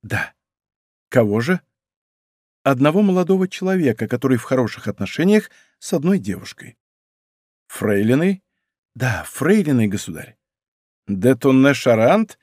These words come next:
со смехом спросил Людовик. "К несчастью, нет. С Монтале". "Его зовут?" "Маликорн". "И ты можешь положиться на него?" "Мне кажется, государь, у него, наверное, есть какой-нибудь ключ.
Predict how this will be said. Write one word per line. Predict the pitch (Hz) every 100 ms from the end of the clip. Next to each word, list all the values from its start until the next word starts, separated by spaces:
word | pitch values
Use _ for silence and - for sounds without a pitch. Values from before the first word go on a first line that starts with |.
| _ _ _
со | - 127
смехом | 123 123 117 110
спросил | - 113 -
Людовик. | 98 92 82 - - _ _ _ _ 139
"К | -
несчастью, | 180 - 202 190 - 139
нет. | 101 - _ _ _ _
С | -
Монтале". | 180 190 190 175 117 92 - _ _ _ _ _ _ -
"Его | 95 101 110
зовут?" | 95 98 107 165 _ _ _ _ _ _
"Маликорн". | 175 202 196 - 120 107 113 - _ _ _ _ _ _ _ _ -
"И | 95
ты | 107
можешь | 110 131 123 113
положиться | 135 127 98 110 - 143
на | 156
него?" | 180 196 190 _ _ _ _ _ _ _ _ -
"Мне | 165 170 180
кажется, | 202 156 95 - 95
государь, | 98 - - - _ _ _ _ _ _
у | 139
него, | 170 208 226
наверное, | 185 196 202 190
есть | 165 196
какой-нибудь | - 180 190 180 175 -
ключ. | 208 226 147 - -